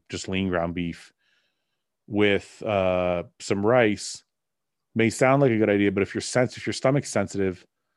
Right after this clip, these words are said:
then that fat content in the ground beef could really slow down your digestion. I just don't, I don't advise it. So I would do, like, chicken breast,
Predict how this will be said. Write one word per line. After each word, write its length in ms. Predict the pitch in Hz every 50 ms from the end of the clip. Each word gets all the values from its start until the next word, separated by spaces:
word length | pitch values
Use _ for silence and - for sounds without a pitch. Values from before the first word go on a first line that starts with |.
| _ _ _ _ _ _ _ _ _ -
then 260 | 107 104 101 98 95
that 300 | 98 104 107 113 - -
fat 300 | - - - 107 107 -
content 420 | - - 107 101 92 - 107 101 92
in 40 |
the 80 | 95 98
ground 280 | 87 101 98 92 90 90
beef 260 | 107 98 95 - -
could 240 | - 95 85 90 98
really 240 | 104 104 104 101
slow 300 | 92 - - - 107 101
down 220 | 92 98 92 90 90
your 100 | 85 80
digestion. 600 | 87 85 82 82 90 82 - - - 82 85 85
I 120 | 87 90
just 320 | 90 - - 107 95 - -
don't, 240 | 107 95 87 - _
I 100 | 107 104
don't 260 | 98 107 104 101 98 _ _ _ _ _ _ _ _ _ - - 117
advise 400 | 113 101 98 90 92 95 85 92
it. 100 | 78 - _ _ _ _ _ _ _ _ _ _ _ _ _ _ _ _ _
So 500 | - - - 117 110 110 104 104 104 - -
I 140 | 110 117 127
would 160 | 127 120 110
do, 240 | 98 113 107 104 101
like, 240 | 92 85 80 - _
chicken 260 | - - 120 104 110
breast, 400 | 98 101 98 95 90 - - -